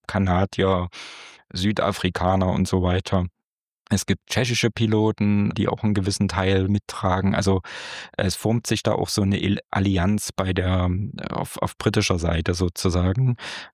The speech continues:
Da werden so, also Verbündete herangezogen und es gibt eben auch ein paar freiwillige Amerikaner. Das ist auch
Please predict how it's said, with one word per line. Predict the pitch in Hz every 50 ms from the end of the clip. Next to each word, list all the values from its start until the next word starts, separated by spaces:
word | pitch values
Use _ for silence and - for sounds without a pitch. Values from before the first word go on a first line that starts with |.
| _
Da | - 101 95 92
werden | 101 101 98 101 95
so, | 92 98 95 - - _ _ _ -
also | - 85 95 92 87 - - - -
Verbündete | - - 95 - 101 101 104 107 107 - 98
herangezogen | 90 98 95 90 92 104 123 - 131 - - - 117 117 113 113
und | 101 82 98
es | - -
gibt | - - -
eben | 87 85 101 -
auch | 82
ein | -
paar | - 107 98
freiwillige | - - 92 87 101 107 113 104 104 104 - -
Amerikaner. | - 98 104 98 92 95 90 - 90 95 104 120 113
Das | 98 98 95 -
ist | - - -
auch | - - -